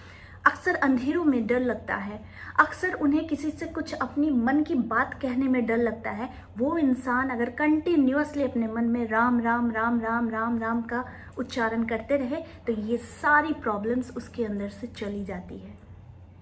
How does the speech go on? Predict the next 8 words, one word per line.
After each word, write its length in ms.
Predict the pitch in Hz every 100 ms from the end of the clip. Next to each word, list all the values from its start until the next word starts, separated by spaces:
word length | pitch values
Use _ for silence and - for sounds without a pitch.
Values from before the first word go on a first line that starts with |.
| - - - - - - -
राम 300 | 247 277 381
में 440 | 392 392 415 415 262 220
वो 160 | 285 381
शक्ति 420 | 302 247 - 226
होती 320 | 190 175 185
है 160 | 180 - - - - - - -
जो 120 | 285
महामंत्र 1000 | 233 220 226 302 294 277 311 302 294